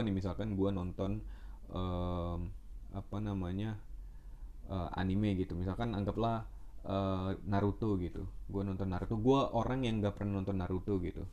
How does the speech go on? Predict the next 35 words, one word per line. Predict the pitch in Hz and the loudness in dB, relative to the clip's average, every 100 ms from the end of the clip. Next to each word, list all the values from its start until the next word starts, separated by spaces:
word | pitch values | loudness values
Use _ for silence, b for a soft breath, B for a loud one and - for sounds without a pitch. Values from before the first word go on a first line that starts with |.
| B B B B - - - - - - - - - - - - | B B B B -12 -12 -12 -12 -12 -12 -12 -12 -12 -12 -12 -12
walaupun | - 87 82 123 | -2 0 2 2
gue | 110 104 | 4 4
tahu | 104 113 - B B | 6 4 4 B B
nggak | 90 85 | 0 0
bakalan | - 87 87 | 2 2 4
ada | 101 120 | 6 6
ya | 98 | 6
orang | 98 92 | 4 0
yang | 90 | 2
nggak | 90 - | 0 0
pernah | 90 | -2
nonton | 87 90 85 | 0 -2 -2
Naruto. | 85 87 - B B B - 113 | -2 -4 -8 B B B -4 0
Ya, | |
jadi | 95 110 | 2 2
gue | 113 120 117 | 4 2 2
orang | 98 101 104 | 0 0 2
yang | 95 | 2
nggak | 92 - | 0 -2
pernah | 92 90 | -2 0
nonton | 85 87 | 0 -2
Naruto, | 85 82 - 120 107 - - - - - - - | -2 -4 0 0 0 -6 -10 -10 -12 -12 -12 -4
dan | 104 98 95 92 92 92 87 | 2 2 4 2 0 0 -2
gue | 101 127 | 4 6
disuguhin | 135 123 110 135 123 | 6 4 4 4 4
gitu | 107 101 | 2 2
sama | 95 | 2
teman | 95 98 95 | 2 0 2
gue, | 123 104 - | 4 2 2
"Eh, | 117 | 2
nonton | 117 135 175 | 2 2 2
nih | 143 - - | 2 -2 -4
anime | 113 139 160 165 | -2 2 2 2
Naruto," | 131 110 113 - 151 120 98 | 2 2 0 2 2 2 0
gitu, | 101 92 | -2 -2